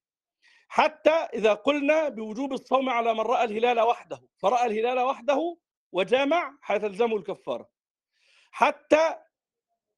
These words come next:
آه، لو تبين بعد جماعه أن اليوم هو الأول من رمضان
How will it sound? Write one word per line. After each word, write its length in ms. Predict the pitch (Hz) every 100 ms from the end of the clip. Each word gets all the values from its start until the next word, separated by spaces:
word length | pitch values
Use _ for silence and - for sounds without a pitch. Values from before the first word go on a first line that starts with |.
| _ _ _ _ _ _ _ _ _ _ _ _ _ _ _ _
آه، 160 | 180 208
لو 260 | 240 302
تبين 840 | - 269 262 311 262 196 139 117 _ _ _ _ _ _ _ _ _ 139
بعد 600 | 147 262 226 180 139 - _ _ _
جماعه 720 | 139 208 226 269 294 277 302
أن 140 | 240 226
اليوم 320 | 220 262 254
هو 180 | 233 220
الأول 420 | 214 254 240 220
من 20 |
رمضان 520 | 196 180 170 156 117